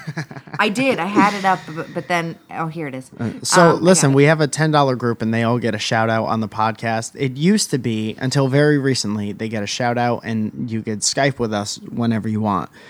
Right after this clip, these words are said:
Speaker 1: which we would love to keep doing. But, um, the reality of it is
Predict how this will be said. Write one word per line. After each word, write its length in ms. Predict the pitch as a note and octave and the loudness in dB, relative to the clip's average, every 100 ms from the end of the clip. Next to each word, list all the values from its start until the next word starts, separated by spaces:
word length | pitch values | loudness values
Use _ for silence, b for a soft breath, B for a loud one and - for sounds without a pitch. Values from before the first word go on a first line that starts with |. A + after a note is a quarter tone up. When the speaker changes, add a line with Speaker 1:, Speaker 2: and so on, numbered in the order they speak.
| B - | B 2
Speaker 1:
which 220 | C3+ C3+ | 2 4
we 180 | C#3 D3+ | 4 6
would 180 | C#3 B2 | 4 4
love 240 | C3 B2 | 2 2
to 100 | A#2+ | -4
keep 300 | - A2+ - | -4 -6 -2
doing. 420 | A2 G#2 F#2 - - | -2 0 -2 -6 -8
But, 360 | A#2 A#2 G#2 - - | 0 0 0 -4 -2
um, 480 | G#2+ G2+ G2+ G2+ - _ B2+ | -2 -2 -2 -4 -6 _ -6
the 260 | A2+ A#2 G#2 | -2 -2 0
reality 520 | A2+ B2 B2+ A2+ A2+ | 2 2 2 0 -4
of 120 | G#2 | -4
it 100 | G2+ | -4
is 320 | G2+ F#2+ - | -6 -6 -8